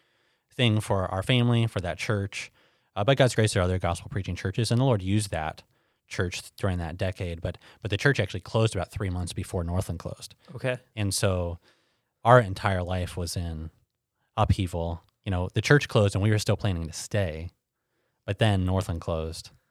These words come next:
Speaker 1: and we had no idea what to do.
Speaker 2: Okay.
Speaker 1: And
Speaker 2: Yeah.
Speaker 1: we're having our third child, like, two days after graduation. So,
Speaker 2: Oh, man.
Speaker 1: so we were all like,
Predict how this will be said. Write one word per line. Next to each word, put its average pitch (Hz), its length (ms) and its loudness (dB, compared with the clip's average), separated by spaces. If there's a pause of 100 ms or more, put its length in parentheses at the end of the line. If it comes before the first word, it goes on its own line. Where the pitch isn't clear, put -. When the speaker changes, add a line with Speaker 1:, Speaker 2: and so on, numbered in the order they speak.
(320)
Speaker 1:
and 98 140 -4
we 92 80 0
had 90 160 0
no 85 100 -2
idea 82 260 -6
what 80 160 -10
to 82 60 -6
do. 78 280 -6
Speaker 2:
Okay. 113 340 -4 (320)
Speaker 1:
And 107 80 0
Speaker 2:
Yeah. 131 160 8
Speaker 1:
we're 123 60 6
having 104 160 -2
our 90 80 -6
third 95 260 -2
child, 87 340 -2
like, 87 140 -8
two - 140 -2
days 90 220 -4
after 90 280 -6
graduation. 87 560 -6
So, 90 220 -4 (480)
Speaker 2:
Oh, 120 200 -6
man. 113 300 -6
Speaker 1:
so 107 160 -2
we 110 160 0
were 104 120 0
all 95 200 2
like, 87 320 -2